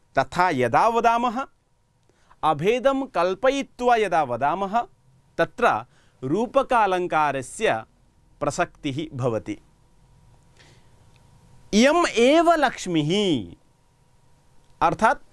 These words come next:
या लक्ष्मी अस्माभिः चिन्तिता, सा लक्ष्मीः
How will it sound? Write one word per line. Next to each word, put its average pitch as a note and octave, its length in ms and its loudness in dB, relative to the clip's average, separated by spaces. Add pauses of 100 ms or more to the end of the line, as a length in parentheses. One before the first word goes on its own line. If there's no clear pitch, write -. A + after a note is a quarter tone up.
(440)
या E3+ 280 4
लक्ष्मी B3+ 500 0
अस्माभिः F#3+ 760 -2
चिन्तिता, F#3+ 760 -2 (340)
सा D#4 480 2
लक्ष्मीः F3+ 760 -2